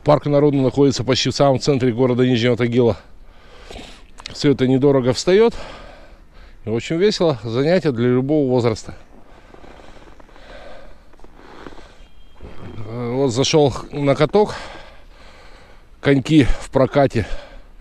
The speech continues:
Стоимость, сами видите, какая. Размеры от тридцать четвёртого вроде бы. Точно не скажу, тридцать третий или тридцать четвёртый минимальный и до сорок шестого максимального. То есть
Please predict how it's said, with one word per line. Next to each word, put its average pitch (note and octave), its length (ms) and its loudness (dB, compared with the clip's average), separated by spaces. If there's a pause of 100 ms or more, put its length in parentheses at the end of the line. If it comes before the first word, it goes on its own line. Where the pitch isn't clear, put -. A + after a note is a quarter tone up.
(440)
Стоимость, C3+ 540 2
сами F#3 260 4
видите, F#3+ 340 0
какая. D#3+ 540 2
Размеры C3+ 640 4 (580)
от A#2+ 160 -2
тридцать D3+ 440 0
четвёртого C3+ 720 2
вроде A2+ 340 2
бы. G2+ 300 0 (720)
Точно D3 240 2
не C3+ 120 2
скажу, C3 320 2
тридцать C3+ 300 2
третий C#3+ 260 4
или A2+ 120 0
тридцать B2+ 260 0
четвёртый B2 320 0
минимальный B2+ 460 0
и C#3 180 -2
до C3 160 2
сорок C#3 320 0
шестого A#2 500 0
максимального. G2+ 680 -6
То B2+ 160 -4
есть A2+ 140 -4